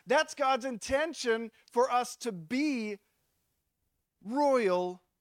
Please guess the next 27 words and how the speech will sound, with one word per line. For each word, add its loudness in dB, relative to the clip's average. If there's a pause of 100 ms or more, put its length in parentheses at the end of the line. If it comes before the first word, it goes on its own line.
priests. -10 (1200)
To -2
practice -2
now, 4
because -2
that's -2
who -6
we'll 4
be -4 (1000)
for 4
eternity, 0
to -4
rule 4
and 0
reflect. -2 (2500)
It's -8
initiated 0
in 4
Genesis, 0
it's -12
restored -2
by 2
Jesus, -8
and -6
completed -4
in -6
Revelation. -2